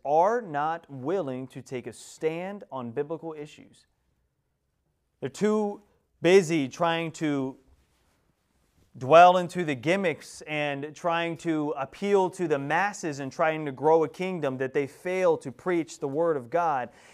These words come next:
And what it's done is that it is trickled down to the people, and therefore now they have a false view of who God truly is,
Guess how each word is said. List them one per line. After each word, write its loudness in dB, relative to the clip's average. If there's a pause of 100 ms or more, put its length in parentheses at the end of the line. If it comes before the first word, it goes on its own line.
And -2
what 4
it's -4
done 2 (340)
is 4
that 8
it 2
is -2
trickled 2
down 2
to -10
the 0
people, 2
and -4
therefore 2
now 0
they 2
have 0
a -4
false 2
view 0
of -4
who -2
God 2
truly 0
is, 2